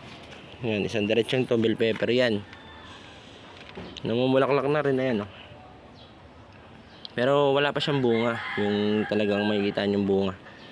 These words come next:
Naabang-abang ako nga kung anong klaseng bell pepper ito, baka kasi yung pahaba.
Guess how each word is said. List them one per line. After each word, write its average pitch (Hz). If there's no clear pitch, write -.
Naabang-abang 107
ako 113
nga 104
kung 98
anong 101
klaseng 107
bell 104
pepper 110
ito, 110
baka 98
kasi 113
yung 110
pahaba. 120